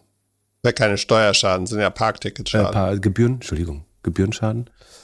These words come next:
Speaker 2: Ja, aber da kannst du ein paar Schulen für renovieren, auf jeden Fall, äh, wenn das vom Umfang her so in dem, ähm, Bereich war. Und wenn man der Webseite glauben kann, brauchen die das Geld ja auch gar nicht. Also,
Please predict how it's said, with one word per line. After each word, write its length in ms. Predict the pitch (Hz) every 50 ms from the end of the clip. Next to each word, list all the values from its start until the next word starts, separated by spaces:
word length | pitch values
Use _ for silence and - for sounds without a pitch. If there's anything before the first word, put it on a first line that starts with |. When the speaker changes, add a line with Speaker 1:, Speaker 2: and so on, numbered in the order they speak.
| - _ _ _ -
Speaker 2:
Ja, 160 | - 127 117
aber 80 | 90 90
da 60 | 98
kannst 240 | - 110 104 - -
du 40 | 123
ein 240 | 127 123 123 127 120
paar 200 | - 120 117 120
Schulen 280 | - - 135 131 127
für 160 | 127 - 127 120
renovieren, 400 | 123 123 120 127 143 107 85 82
auf 120 | 85 90
jeden 180 | 87 80 82 87
Fall, 320 | - - - 110 110 117 127
äh, 400 | - - 90 85 82 87 95 - -
wenn 200 | 85 85 87 85
das 260 | - - - - -
vom 200 | - - 95 95
Umfang 340 | 95 98 95 - 92 92 92
her 180 | 95 90 87 87
so 120 | 95 90
in 100 | 87 90
dem, 300 | 87 87 85 85 85 - _ _ _ _ _ _ _ _ _ _ _ _ _ _ _ _ -
ähm, 480 | - 92 90 85 82 80 82 82 82 _ _ _ _ -
Bereich 400 | - 90 - 85 82 85 - -
war. 180 | 107 85 80 - - -
Und 220 | - 113 101 95 107
wenn 100 | 104 98
man 100 | 98 92
der 100 | 95 85
Webseite 420 | 95 90 - - 104 95 92 92
glauben 300 | 90 90 82 85 82 104
kann, 240 | - 131 127 127 113
brauchen 280 | 107 131 175 - 120
die 60 | 104 87
das 140 | 82 -
Geld 180 | - 85 80 -
ja 60 | 87
auch 100 | 82 -
gar 120 | - 90 82
nicht. 220 | 82 82 - _ _ _ _ _ _ _ -
Also, 380 | - 95 92 85 87 85 82